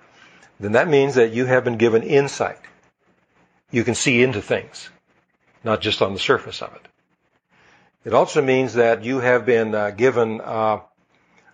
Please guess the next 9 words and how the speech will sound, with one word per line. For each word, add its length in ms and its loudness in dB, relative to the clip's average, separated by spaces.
a 60 -16
practical 600 0
skill 580 -2
i-, 40 -16
in 340 -4
some 240 0
kind 180 0
of 80 -2
application. 720 -4